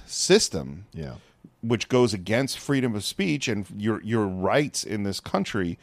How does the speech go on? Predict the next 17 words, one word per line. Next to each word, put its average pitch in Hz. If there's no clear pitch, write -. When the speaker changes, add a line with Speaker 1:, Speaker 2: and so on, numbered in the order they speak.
Speaker 1:
to -
believe 127
what 185
you 160
want 147
to 143
believe, 160
even 143
if 123
what 117
you 120
want 101
to 107
believe 92
is 95
unpopular, 87
Speaker 2:
Yeah. 76